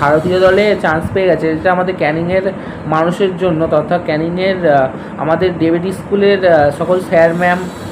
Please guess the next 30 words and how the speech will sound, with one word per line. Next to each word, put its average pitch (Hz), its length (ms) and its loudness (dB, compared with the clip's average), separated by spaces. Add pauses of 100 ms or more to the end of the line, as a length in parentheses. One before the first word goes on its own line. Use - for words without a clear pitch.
(100)
ওকে 165 300 0
নিয়ে 190 240 -2
প্রচণ্ড 190 380 0
গর্বিত, 175 520 0 (500)
আর 127 600 -2 (320)
ওর 165 260 2
বাবা 170 260 0
মা 190 100 -2
ওকে 175 220 -2
নিয়ে 180 220 -2
প্রচণ্ড 180 380 -4
গর্বিত, 185 520 -2 (420)
আর 127 300 -4 (380)
বিশেষ 202 180 4
করে 220 120 4
আমিও 208 380 2
ওকে 190 160 0
নিয়ে 190 160 -4
প্রচণ্ড 170 320 -2
গর্বিত, 151 540 0
কারণ 160 180 -2
ও 160 80 -2
আমার 170 220 2
বন্ধু 170 340 0
হতো, 143 260 -4
ঠিক 196 180 -2
আছে। 131 240 0 (440)
বিভিন্ন 185 300 0
ধরনের 190 260 4
ভলেন্টিয়ার, 170 800 2